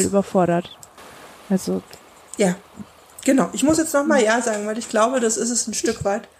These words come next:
Speaker 1: Dieses, genau, es nicht wegmachen zu wollen, weil bestimmt bei stu-, bestimmten Sachen geht es vielleicht nicht darum, sie grundsätzlich wegzumachen. So. So wie wenn man Streifen hätte und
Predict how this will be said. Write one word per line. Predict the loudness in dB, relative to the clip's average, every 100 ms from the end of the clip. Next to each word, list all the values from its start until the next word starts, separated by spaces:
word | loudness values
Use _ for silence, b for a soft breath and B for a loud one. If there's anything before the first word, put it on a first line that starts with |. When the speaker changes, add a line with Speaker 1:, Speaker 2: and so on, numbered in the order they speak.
| b b b b b b _ _ 0
Speaker 1:
Dieses, | 2 2 2 0
genau, | 0 0 0
es | -2 0
nicht | -2 0
wegmachen | 0 0 -2 -2
zu | -2 2
wollen, | 4 4 2
weil | 0
bestimmt | 2 0 0 2
bei | 0
stu-, | 0 -4 -4
bestimmten | 0 2 4 4
Sachen | 2 2 2
geht | 2 2
es | 2
vielleicht | 2 0 0 -4
nicht | -2 0
darum, | 2 2
sie | 0
grundsätzlich | 2 2 2 0 0 0 -2 -6 0
wegzumachen. | 0 2 2 2 -2 -10 -16 -20 B B B B -20 -20 -20 -20 -20 -20 -20 -20 -20 -20 -20 -20 -20 -18
So. | -8 -4 -2 -4 -12 -20 -20 -20
So | -8 -4 0
wie |
wenn | 2 2
man | 4
Streifen | 2 4 4 4 4
hätte | 4 4 2
und | 2 -2